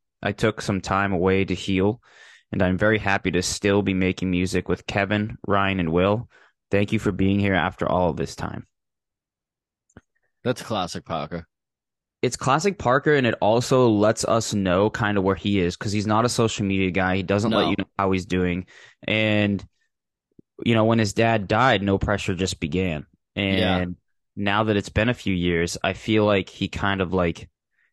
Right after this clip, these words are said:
Speaker 2: Had
Speaker 1: like
Speaker 2: some
Speaker 1: he
Speaker 2: time
Speaker 1: said,
Speaker 2: to reflect and
Speaker 1: and he's finding himself again, and he's able to get back with the boys because from our understanding and from the people we've talked to, it seemed like he was almost done with the story so far.
Speaker 2: Yeah,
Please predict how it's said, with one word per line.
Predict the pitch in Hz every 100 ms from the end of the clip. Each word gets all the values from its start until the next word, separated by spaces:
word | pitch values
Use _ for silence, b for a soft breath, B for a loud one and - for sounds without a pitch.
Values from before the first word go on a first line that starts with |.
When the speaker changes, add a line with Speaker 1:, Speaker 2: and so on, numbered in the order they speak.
| -
Speaker 2:
Had | 110 101
Speaker 1:
like | 104
Speaker 2:
some |
Speaker 1:
he | 98
Speaker 2:
time | 117
Speaker 1:
said, | 120
Speaker 2:
to | 104
reflect | 95 - 98 107 - 95
and | 87 82 80
Speaker 1:
and | 117 123
he's | 117 -
finding | 113 123 139
himself | 117 107 113 104 107
again, | 101 101
and | 101
he's | 101 110
able | 104 113 117
to | 110 98
get | 104 -
back | 104 113
with | -
the | -
boys | 85 101 113 107
because | 101 101 104 98 90 - -
from | - 107
our | 104 120 131
understanding | 107 98 - 101 92 90 92
and | 80 80 71 _
from | - 92 85 _ _
the | -
people | - 127 - 98
we've | 104 104
talked | - 95 90 -
to, | 95 87
it | 85
seemed | - - 104 98
like | 92 90
he | - 98
was | 87 87
almost | 92 82 -
done | 90 98
with | 92 -
the |
story | - 110 107 110
so | 120 113
far. | 139 139 151 - _ _ _ _ _
Speaker 2:
Yeah, | 110 135 131